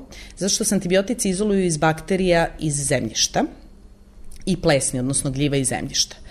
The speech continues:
Ono što je problem, što vi u laboratoriji možete da u principu gajite manje od jedan posto tih bakterija, jer one su vrlo zahtevne i jednostavno ne znamo šta im treba,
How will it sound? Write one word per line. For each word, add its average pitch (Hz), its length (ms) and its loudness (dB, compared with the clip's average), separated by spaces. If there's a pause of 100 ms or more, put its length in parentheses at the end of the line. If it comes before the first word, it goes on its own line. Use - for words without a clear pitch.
(320)
Ono 190 180 4
što - 160 2
je - 80 -6
problem, 196 320 4
što 185 200 0
vi 202 140 0
u 196 40 2
laboratoriji 175 680 2
možete 170 540 2
da 143 380 2 (520)
u 151 100 -4
principu 160 460 -2
gajite 165 720 4 (140)
manje 185 380 4
od 156 100 0
jedan 170 280 4
posto 160 420 0
tih 131 240 -6
bakterija, 127 600 0
jer 160 180 2
one 156 180 0
su 156 160 -4
vrlo 170 200 2
zahtevne 170 760 -2
i 156 300 0
jednostavno 151 440 -2
ne 143 160 2
znamo 143 200 0
šta 139 200 0
im 135 120 0
treba, 127 440 0